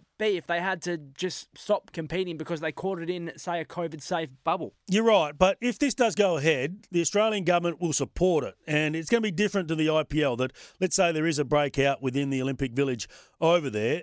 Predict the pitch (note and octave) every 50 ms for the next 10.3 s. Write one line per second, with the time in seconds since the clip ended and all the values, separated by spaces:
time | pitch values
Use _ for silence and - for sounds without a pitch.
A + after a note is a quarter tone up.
0 | - - F3+ E3+ E3+ C3 C3 G#3 A#3 - - - D#3 - - D#3+ D3+ D3+ C#3+ C#3
1 | C#3 C#3+ C#3+ C#3+ C3+ A#2 E3 D#3+ D3+ D3 C#3+ B2+ C3+ B2+ - - - E3+ E3 D3+
2 | C#3 A2+ - _ _ _ _ _ _ _ _ - - D3+ D3 D3 - - D3+ C3
3 | B2+ - - C#3+ D3+ D3 C#3 C3+ A#2 B2 C#3 C#3+ C#3+ C3 C3+ C3+ C3 B2 A#2 D3
4 | D3 C#3 C3 C#3 C3+ C3 A#2+ - _ - - - - D#3 C3 A#2+ A#2 _ _ -
5 | D3 B2 G#2+ - - D#3 E3 D#3+ - B3 A#3 G#3+ - - G#3 G3+ F#3 F#3+ F3+ D3
6 | C3 - F#3+ F3+ D3+ E3 F3 - E3+ E3 D#3+ D#3 D#3 D3+ D3 D#3 E3+ F3 F3 D#3+
7 | - D#3+ D#3 D3+ D3 D3+ D3 - - D3 C#3+ C#3+ D3 D3 C#3+ C3+ C#3 C#3 C3+ C#3
8 | C3+ C#3 D3 D#3 D#3+ D3 D3 D3 D3 C3+ C3+ C#3 C#3+ D3 C3+ C3 A#2 A#2 C#3 E3+
9 | F3 - - - - - - _ _ - D3 C#3+ D3+ C#3 C3+ A2+ C3 D3 D3 D3
10 | C#3+ C#3+ B2+ - -